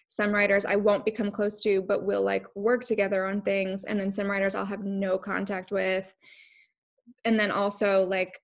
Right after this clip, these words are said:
Ahmed Bouanani is no longer alive, but I was doing my Fulbright on his work. And so me and his daughter were spending a lot of time together, and I was learning a lot, spending a lot of time in his spaces. Um,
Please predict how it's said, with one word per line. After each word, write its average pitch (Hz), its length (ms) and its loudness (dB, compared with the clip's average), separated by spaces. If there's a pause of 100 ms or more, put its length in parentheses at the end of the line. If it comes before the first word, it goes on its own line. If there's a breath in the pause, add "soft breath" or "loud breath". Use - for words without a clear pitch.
Ahmed 208 300 -2
Bouanani 196 640 0
is 190 140 -2
no 196 140 -2
longer 196 300 0
alive, 196 440 0
but 196 100 -2
I 190 100 0
was 196 180 -2
doing 196 200 2
my 190 100 -4
Fulbright 196 680 0
on 196 180 0
his 190 360 -4
work. 196 400 2
And 196 100 -2
so 196 140 0
me 190 180 -2
and 190 100 -6
his 190 200 -6
daughter 185 560 0
were 107 100 0
spending - 320 -6
a - 60 -6
lot 76 160 -6
of 220 100 -6
time 202 240 -4
together, 196 300 -4
and 190 80 -4
I 185 60 -6
was 190 120 -6
learning 190 340 -2
a 190 60 -4
lot, 180 360 -4
spending 196 360 -2
a 196 60 -2
lot 190 120 -4
of 196 100 -6
time 196 280 -6
in 190 80 -6
his 190 240 -10
spaces. 185 880 0 (720 soft breath)
Um, 180 600 -4